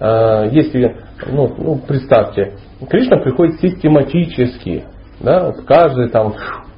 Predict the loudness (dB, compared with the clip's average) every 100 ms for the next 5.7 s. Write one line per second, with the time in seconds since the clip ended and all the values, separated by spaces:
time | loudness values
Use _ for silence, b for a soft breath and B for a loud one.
0 | -20 -12 0 4 6 6 6 4 2 2
1 | 2 2 2 4 4 0 -4 0 0 0
2 | -4 -4 -6 -12 -12 -10 -8 -2 2 2
3 | 2 0 2 2 2 2 0 0 2 2
4 | 4 4 2 -2 -2 -2 -4 -4 -4 -2
5 | 0 0 -2 -6 -6 -8 -16